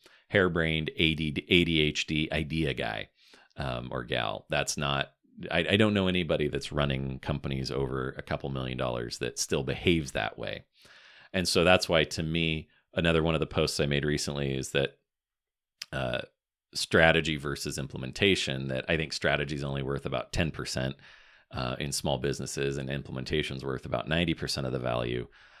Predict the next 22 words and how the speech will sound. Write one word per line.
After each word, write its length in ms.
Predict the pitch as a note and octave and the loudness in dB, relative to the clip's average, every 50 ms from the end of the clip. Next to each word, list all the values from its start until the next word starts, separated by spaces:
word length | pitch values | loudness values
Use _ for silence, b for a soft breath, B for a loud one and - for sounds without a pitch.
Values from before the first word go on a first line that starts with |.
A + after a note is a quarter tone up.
| b b - | b b -10
uh, 160 | - C#2 B1 | -8 -6 -4
because 340 | B1 C2+ D#2 - - D#2+ D2 | -4 -6 -4 -2 0 0 2
I, 180 | D2 D2 D#2 F2+ - | 0 0 -2 0 2
I 60 | A#2 | 4
just 200 | A2+ A2+ A2+ - | 4 4 4 4
come 120 | - A2 G2 | 4 2 4
across 260 | - - F2 E2 - | 4 4 4 4 4
too 140 | - - F2+ | 2 0 2
many 140 | E2 D#2 | 2 2
business 360 | C#2+ C#2+ D#2+ C#2+ D2 D2+ - - | 2 2 0 0 0 -2 -2 -2
owners 320 | C#2+ C#2 C2+ C2+ C#2 - | -2 -2 -2 -2 -2 -2
that 120 | - C2+ | -2 -2
are 100 | C#2 C#2+ | 0 0
the 80 | C#2+ D2 | 0 2
A 160 | D2 D2+ E2 | 2 4 4
D 160 | D#2+ D#2+ D#2+ | 4 4 4
H 220 | D#2+ D#2+ D#2 - - | 4 4 2 0 -2
D 340 | - D#2 D2 D2 C#2+ C#2+ - _ _ - | 0 0 0 0 -2 -6 -10 _ _ -2
idea 360 | - E2+ D2+ C#2 E2+ D#2+ D#2+ | -2 0 2 4 4 4 4
porn. 560 | D2 - - E2+ D2+ D2 D2 D2 C#2+ C#2+ D2 - - | 2 0 0 0 0 0 0 0 -2 -4 -6 -6 -4
They 140 | D#2 D#2 D2 | -2 -2 0
just, 220 | D2 D#2 - - | 0 -2 -4 -6